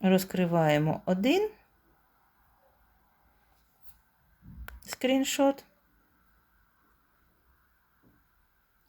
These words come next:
І розкриваємо другий модуль веб-технології.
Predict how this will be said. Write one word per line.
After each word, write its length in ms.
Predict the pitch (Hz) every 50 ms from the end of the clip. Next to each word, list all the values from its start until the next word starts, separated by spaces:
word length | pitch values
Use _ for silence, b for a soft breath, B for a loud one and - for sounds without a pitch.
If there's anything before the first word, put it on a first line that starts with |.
| b b b b b _ _
І 380 | - 294 339 370 392 - - - -
розкриваємо 1080 | - 208 214 208 208 - 208 214 214 220 269 311 311 269 233 214 202 196 190 190 - - _ _ _ _
другий 540 | - 185 208 214 208 196 180 165 180 165 160
модуль 440 | 151 151 151 143 143 143 160 147 - - _
веб-технології. 1160 | - 160 165 143 143 - - - 165 160 - - 190 202 214 285 359 427 427 - 370 359 359